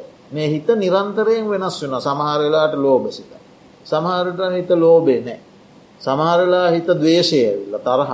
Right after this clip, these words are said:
සමහර වෙලාවට හිත ද්වේෂයෙන් තොරයි.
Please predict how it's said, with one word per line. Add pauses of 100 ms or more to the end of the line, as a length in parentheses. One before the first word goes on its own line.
(540)
සමහර
වෙලාවට
හිත (360)
ද්වේෂයෙන්
තොරයි.